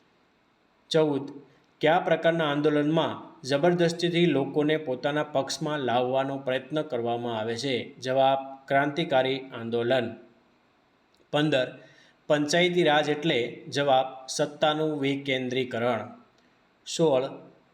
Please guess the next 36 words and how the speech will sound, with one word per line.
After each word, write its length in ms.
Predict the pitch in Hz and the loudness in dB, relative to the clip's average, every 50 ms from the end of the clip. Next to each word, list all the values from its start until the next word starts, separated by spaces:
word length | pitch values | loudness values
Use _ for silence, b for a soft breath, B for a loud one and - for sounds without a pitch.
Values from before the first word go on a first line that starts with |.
| _ - | _ 0
તોતેરમો 520 | 151 151 147 147 180 180 180 185 190 190 | 0 0 0 2 2 2 4 4 2 2
બંધારણીય 480 | 170 160 147 135 139 139 143 151 156 143 | 2 2 2 2 2 2 2 2 2 0
સુધારો 680 | 147 147 139 127 131 139 143 156 139 113 - - - - - - | 0 -2 0 2 4 4 4 4 4 2 0 -4 -12 -14 -4 0
ક્યારે 460 | 135 131 135 143 151 151 151 - - | 2 2 4 4 4 2 0 -2 -4
અમલમાં 500 | 135 127 123 123 123 120 123 127 113 - - | -6 -4 -2 -2 -2 0 -2 -2 -4 -4 -4
આવ્યો? 500 | 131 127 123 131 139 143 127 110 110 - - - - - | -4 -2 -2 0 2 2 2 2 0 -4 -12 -16 -10 -8
જવાબ 280 | - 139 135 139 143 139 | -2 0 2 2 2 0
છે 400 | - - 147 160 180 - - - | -2 -2 0 0 -2 -2 -8 -8
ચોવીસ 420 | - 147 143 147 165 160 - - | -4 -2 0 0 0 0 0 -2
એપ્રિલ 360 | 139 123 - 143 139 139 127 120 | -4 -4 -4 -2 -2 0 0 0
ઓગણીસો 440 | 113 113 120 123 117 - 156 165 190 220 214 - - - - - | -2 -2 -4 -6 -2 0 2 2 2 2 -2 -6 -16 -18 -20 -10
ત્રાણું. 380 | - 147 143 135 123 113 110 104 104 104 - _ _ _ _ - | 0 2 2 2 2 0 -2 -6 -8 -12 -20 _ _ _ _ -12
અને 120 | 131 131 | -8 -6
મિત્રો, 300 | 131 135 139 139 151 151 | -6 -6 -4 -2 0 0
એમાં 240 | 151 147 147 143 143 | 2 2 0 -2 0
ખાસ 360 | 147 147 151 147 143 - - - - | 2 4 4 4 2 -2 -10 -14 -10
કે 120 | - 135 127 | -8 -6 -6
તેત્રીસ 400 | 135 139 135 139 175 180 175 - | -4 -6 -6 -2 -2 -2 0 0
ટકા 220 | 151 139 143 139 131 | -2 0 2 0 0
જે 140 | 123 131 | 0 -2
મહિલા 380 | 127 127 123 127 127 131 127 120 | -4 -4 -4 -4 -2 -2 -2 -2
અનામત 360 | 123 123 123 127 135 147 143 143 - - B B B B - | -2 -2 -4 0 2 0 0 0 -4 -16 B B B B -4
બેઠકો 360 | 131 127 123 - 131 120 - | -4 -2 -2 -2 -6 -4 -2
આપવામાં 440 | 117 117 117 - 131 123 120 120 117 | -2 -2 -2 -2 -4 -4 -4 -2 -2
આવી 180 | 127 151 151 139 | 0 2 2 0
હતી, 360 | 131 147 120 110 107 110 B B B B B B B - | 0 -2 -4 -8 -8 -10 B B B B B B B -2
તે 100 | 151 143 | -2 -2
પણ 320 | 143 147 151 147 143 139 135 - - | 0 0 0 0 0 -2 -4 -6 -8
આપણી 300 | 131 120 127 123 123 120 | -8 -6 -4 -4 -2 -2
YouTube 280 | 131 131 139 147 143 143 | -2 -4 -4 -6 -8 -6
ચેનલ 260 | - 127 123 127 123 | -4 -4 -4 -4 -4
ઉપરથી 320 | 120 123 123 123 127 127 | -4 -6 -6 -6 -6 -8
આની 220 | 120 123 123 123 120 | -6 -4 -4 -4 -2
વિગતવાર 420 | 117 120 127 127 117 123 123 120 | -2 -4 -4 -4 -4 -2 -4 -4
ચર્ચાઓ 440 | 120 - 120 113 - - 123 120 120 | -4 -6 -8 -8 -6 -6 -4 -4 -4
કરવામાં 800 | 120 120 113 120 117 120 120 127 160 180 175 - - - - | -4 -6 -6 -4 -4 -4 -4 -2 -2 -4 -4 -6 -14 -20 -20